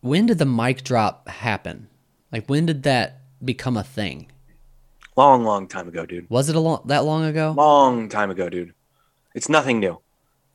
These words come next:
Speaker 1: Okay.
Speaker 2: It's nothing new.
Speaker 1: It seemed newer to me for some reason.
Speaker 2: No, no, no. I
Speaker 1: Okay.
Speaker 2: mean, you can find videos of,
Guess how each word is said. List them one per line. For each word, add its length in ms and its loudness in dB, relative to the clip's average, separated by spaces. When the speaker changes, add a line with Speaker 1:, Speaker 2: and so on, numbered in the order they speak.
Speaker 1:
Okay. 400 -6
Speaker 2:
It's 240 2
nothing 320 2
new. 180 -12
Speaker 1:
It 120 -10
seemed 280 0
newer 240 2
to 80 -2
me 180 -2
for 140 -10
some 200 -8
reason. 320 -12
Speaker 2:
No, 260 -2
no, 120 -12
no. 200 -20
I 80 -4
Speaker 1:
Okay. 80 2
Speaker 2:
mean, 300 0
you 260 6
can 180 2
find 360 4
videos 680 4
of, 520 0